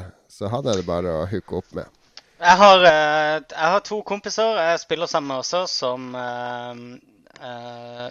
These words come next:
Speaker 2: vi er vel, det, han ene er level tyve, og han andre er level tjue, snart tjueseks,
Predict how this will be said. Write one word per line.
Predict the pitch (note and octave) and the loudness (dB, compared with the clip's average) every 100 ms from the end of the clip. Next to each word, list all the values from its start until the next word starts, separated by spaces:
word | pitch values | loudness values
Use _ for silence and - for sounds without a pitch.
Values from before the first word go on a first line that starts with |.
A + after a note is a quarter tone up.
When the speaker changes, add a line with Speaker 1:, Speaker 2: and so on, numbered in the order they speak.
| C3+ | -10
Speaker 2:
vi | C3+ D3 | -6 -6
er | - C3+ | -2 0
vel, | C#3 B2+ A#2+ - _ _ _ | 0 0 -6 -12 _ _ _
det, | - C#3 - - | -4 -4 -4 -2
han | D3+ D3 | 0 0
ene | C#3 D#3+ C#3+ | 0 2 2
er | C#3+ | 4
level | C3+ C3+ | 0 -2
tyve, | C3 B2+ E3 A3+ G#3+ | -6 4 8 8 6
og | D3 C3+ C3 C3+ C3+ C3+ | 2 2 4 4 2 0
han | B2+ C3+ | -2 -2
andre | C3 C#3+ | 2 2
er | C3+ | 2
level | B2+ B2+ C3 C3 - | 0 -4 -10 -14 -16
tjue, | - B2+ B2 B2+ B2+ - _ - | -14 -10 -4 -2 -4 -8 _ -12
snart | - D3 D#3 - | -4 -2 -2 -2
tjueseks, | - G3 A3 - | 0 2 2 -4